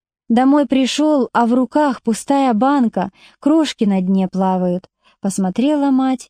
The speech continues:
и заплакала. Не от того заплакала, что жалко ей было, а от того, что увидела, как он отощал,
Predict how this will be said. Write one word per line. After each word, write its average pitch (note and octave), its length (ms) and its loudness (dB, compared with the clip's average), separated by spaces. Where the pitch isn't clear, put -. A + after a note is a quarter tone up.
и B3 100 -4
заплакала. F#3 840 -4
Не D4 160 4
от D#4 120 -4
того E4 280 2
заплакала, A#3+ 680 0
что B3 200 -4
жалко B3+ 420 0
ей A3+ 160 2
было, G#3 460 0
а A#3 120 0
от - 100 -4
того, C#4 240 0
что B3+ 360 -2
увидела, B3+ 760 0
как E4+ 260 -2
он C#4+ 120 2
отощал, A3+ 760 -2